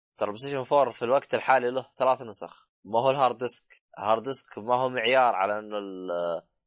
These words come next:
يعني أنا قلت بالبداية إنه واحد تيرا هذا معيار إنه هذا آخر إصدار. أه، لا. ال-، تبي تعرف، شوف رقمه، اللي نهاية رقمه اثناعش، مد-، اثناعش وفوق، هذا الإصدارات الأخيرة،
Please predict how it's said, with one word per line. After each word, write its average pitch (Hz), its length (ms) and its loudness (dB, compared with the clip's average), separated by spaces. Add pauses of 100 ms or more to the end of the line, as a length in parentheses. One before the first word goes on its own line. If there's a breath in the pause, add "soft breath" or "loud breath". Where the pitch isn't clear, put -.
(140)
يعني 95 380 0
أنا 107 100 2
قلت 110 400 -2
بالبداية 107 580 2
إنه 104 180 -6
واحد 104 380 0
تيرا 120 400 0
هذا 104 280 0
معيار 104 540 2
إنه 95 200 -8 (440)
هذا 104 260 4
آخر 110 160 -6
إصدار. 107 420 2 (380)
أه، 80 680 -2
لا. 110 260 4 (400)
ال-، 82 500 -6
تبي 104 220 -10
تعرف، 147 480 2
شوف 131 300 -6
رقمه، 104 400 0 (220)
اللي 92 200 -6
نهاية 135 420 2
رقمه 120 340 -2
اثناعش، 143 720 -2 (120)
مد-، - 240 -10 (120)
اثناعش 143 560 0
وفوق، 151 440 -2 (380)
هذا 131 260 4
الإصدارات 110 540 -4
الأخيرة، 95 300 -10